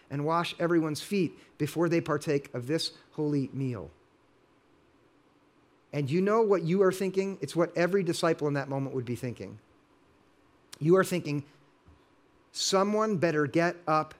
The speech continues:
and wash my feet. And it's not going to be me." Right? Are you thinking that? Because you're looking around and you're thinking, "I may be lower than some people here, but I'm not the lowest." And the reason I know that that's what the disciples are thinking, it's not because,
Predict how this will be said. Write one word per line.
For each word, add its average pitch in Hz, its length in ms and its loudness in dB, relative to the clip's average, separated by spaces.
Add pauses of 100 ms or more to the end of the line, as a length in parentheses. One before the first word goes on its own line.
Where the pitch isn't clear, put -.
(180)
and 143 160 -4
wash 143 320 -2
my 139 160 -4
feet. 113 340 -6 (880)
And 190 200 4
it's - 200 0
not 170 220 2
going 175 140 0
to 160 60 -2
be 151 180 0
me." 127 340 -2 (280)
Right? 233 320 8 (220)
Are 196 60 8
you 208 100 8
thinking 233 280 4
that? 277 260 4 (400)
Because 165 260 4
you're 233 140 6
looking 233 240 4
around 214 540 4 (160)
and 196 120 4
you're 202 120 10
thinking, 202 440 -2 (460)
"I 196 200 6
may 233 380 4
be 226 280 2
lower 214 360 8
than 175 200 0
some 254 280 0
people 170 280 0
here, 165 180 4
but 156 120 2
I'm 233 120 2
not 226 160 2
the 165 80 -2
lowest." 151 420 0
And 180 160 0
the 185 60 4
reason 233 340 2
I 190 120 2
know 208 420 8
that 170 160 0
that's 202 220 2
what 202 80 -2
the 208 80 2
disciples 185 400 0
are 165 100 2
thinking, 175 340 -4 (180)
it's - 160 0
not 226 280 6
because, 226 580 4